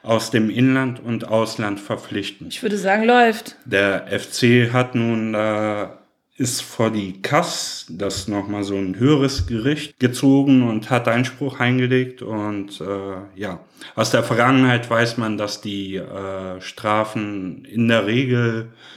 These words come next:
Speaker 1: gemildert werden. Allerdings war das nur bei den ganz großen Vereinen der Fall, die sowieso machen dürfen, was sie wollen.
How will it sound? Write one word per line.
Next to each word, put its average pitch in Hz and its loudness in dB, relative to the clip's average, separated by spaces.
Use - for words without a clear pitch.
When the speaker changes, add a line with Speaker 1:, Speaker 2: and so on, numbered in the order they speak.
Speaker 1:
gemildert 175 6
werden. 170 4
Allerdings 120 2
war 120 6
das 113 2
nur 113 4
bei 107 4
den 101 0
ganz 110 2
großen 139 0
Vereinen 139 2
der 131 -2
Fall, 139 2
die 104 -4
sowieso 107 0
machen 139 2
dürfen, 127 4
was 113 0
sie 104 -4
wollen. 143 2